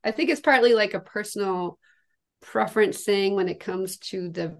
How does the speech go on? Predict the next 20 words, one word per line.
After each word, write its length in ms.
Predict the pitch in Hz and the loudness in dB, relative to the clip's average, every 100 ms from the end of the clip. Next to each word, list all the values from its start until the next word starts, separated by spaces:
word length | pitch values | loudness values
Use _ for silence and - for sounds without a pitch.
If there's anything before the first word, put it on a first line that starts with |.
| _ - | _ -8
the 160 | 165 | -6
range 440 | 160 175 185 196 180 | -4 -2 -2 -2 -8
of 120 | 165 | -6
music 560 | 165 190 226 233 - - - | -6 -2 -2 -2 -6 -20 -6
they've 480 | 208 202 196 - - _ - | -2 -2 -4 -18 -20 _ -10
composed, 800 | 208 185 196 196 202 202 - | -10 -4 -4 -2 -4 -8 -8
you 80 | 208 | -4
know, 240 | 185 180 185 | -4 -2 -4
like, 260 | 175 170 | -6 -8
I, 120 | - _ _ _ _ _ 180 | -12 _ _ _ _ _ -12
I 40 | |
feel 220 | - 220 | 0 2
like 200 | 214 190 | 4 2
Jerry 480 | 190 202 202 208 202 | 0 0 2 0 -2
has 260 | 190 185 - | -4 -6 -4
done 540 | 190 185 180 180 - _ _ _ _ _ - | -2 -2 -2 -4 -8 _ _ _ _ _ -6
like, 180 | 190 180 | -4 -2
a 60 | 170 | -2
lot 320 | 170 175 190 | -2 -2 -2
of, 140 | 196 | -6